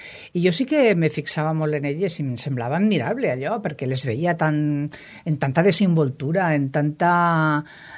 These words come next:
eh, mundologia. <laughs> Eh, Pilar Arderius estava en el diari Información i l'altra dona, no recorde, ho lamente, no recorde molt el nom perquè no vaig tindre tant de contacte en ella. Mm, dos,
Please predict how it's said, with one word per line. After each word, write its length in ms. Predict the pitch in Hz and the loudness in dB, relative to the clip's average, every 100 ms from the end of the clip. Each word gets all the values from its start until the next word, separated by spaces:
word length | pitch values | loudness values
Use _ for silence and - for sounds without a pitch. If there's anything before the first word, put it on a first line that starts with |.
| - - | -20 -14
eh, 100 | 185 208 _ _ _ - | -12 -12 _ _ _ -2
mundologia. 960 | 202 214 196 190 175 165 180 202 185 240 - - - | 2 2 4 4 4 4 6 6 4 0 -4 -6 4
<laughs> 800 | 269 - 226 - - - 302 - | 4 4 -6 -6 -8 -4 -4 -2
Eh, 220 | 190 185 | 0 0
Pilar 340 | 170 185 202 214 | 2 2 2 2
Arderius 580 | 220 208 202 226 - - | 2 2 2 -2 -10 -16
estava 500 | 165 - 175 175 170 | -14 -6 -4 -4 -2
en 160 | 165 | -2
el 120 | 160 156 | 0 0
diari 240 | 156 156 | 0 0
Información 760 | 160 160 156 156 196 185 214 226 _ _ _ _ _ - | -2 -4 -6 -4 -4 -4 -6 -8 _ _ _ _ _ -2
i 60 | |
l'altra 260 | 170 170 180 | 0 0 0
dona, 200 | 180 185 | 0 0
no 140 | 180 165 | 0 0
recorde, 420 | 165 165 160 156 | 0 0 0 0
ho 60 | 143 | 0
lamente, 400 | 147 156 165 175 | 0 0 -2 -2
no 120 | 160 | -2
recorde 360 | 160 165 156 160 | -2 -2 0 0
molt 160 | 160 | 0
el 80 | 160 | 0
nom 180 | 160 165 | 0 0
perquè 180 | 170 165 | -2 -4
no 140 | 160 147 | -4 -4
vaig 160 | 147 | -6
tindre 240 | - 151 151 | -4 -4 -4
tant 180 | 151 151 | -4 -4
de 100 | 143 | -6
contacte 400 | 139 139 123 135 | -6 -8 -8 -6
en 80 | 151 | -4
ella. 300 | 175 147 156 _ - - - - - - _ | -4 -6 -10 _ -20 -18 -16 -18 -20 -20 _
Mm, 840 | 196 180 175 170 170 165 160 156 151 - _ _ _ _ _ _ - | -4 -2 -2 0 0 2 0 -2 -6 -12 _ _ _ _ _ _ -14
dos, 440 | - - - - | -10 -8 -10 -12